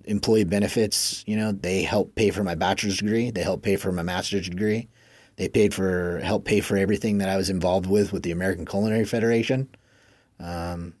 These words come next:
our student competition teams, certifications, memberships, uh, convention, you name it. They were very supportive in that manner.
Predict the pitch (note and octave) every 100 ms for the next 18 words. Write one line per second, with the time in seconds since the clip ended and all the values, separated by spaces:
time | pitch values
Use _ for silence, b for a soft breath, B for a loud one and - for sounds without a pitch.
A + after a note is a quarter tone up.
0 | - F2+ F2 - G#2 F#2 E2 - G#2+ F2
1 | G2+ A#2 A#2+ G#2+ A2+ G#2+ G#2 - G2 D#2+
2 | - - A2 A2 A2+ G#2+ G2+ F#2 G2+ G#2
3 | - A2 G#2+ - - - b b b -
4 | F2+ F2+ D2 - _ _ - C#3+ G2 F2+
5 | G#2 G2+ A2+ G#2+ G2 G#2 G2+ G2+ E2 -
6 | G3 F#2 G#2+ G#2+ - - G2+ G2+ F#2 F#2
7 | F#2+ D#2+ F#2+ G2+ F#2